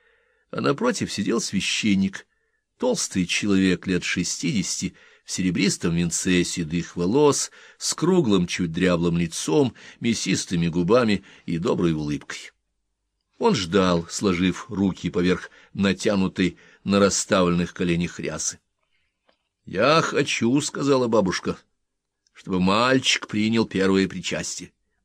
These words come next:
"Прекрасно, мадам, мы сделаем из него доброго христианина.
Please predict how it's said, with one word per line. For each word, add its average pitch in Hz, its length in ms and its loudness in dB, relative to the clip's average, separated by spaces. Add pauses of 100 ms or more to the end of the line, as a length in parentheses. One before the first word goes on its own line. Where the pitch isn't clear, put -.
(680)
"Прекрасно, 101 760 0
мадам, 104 400 2 (100)
мы 87 200 -2
сделаем 78 580 -4
из 143 160 -2
него 135 240 2
доброго 98 420 0
христианина. 95 920 -4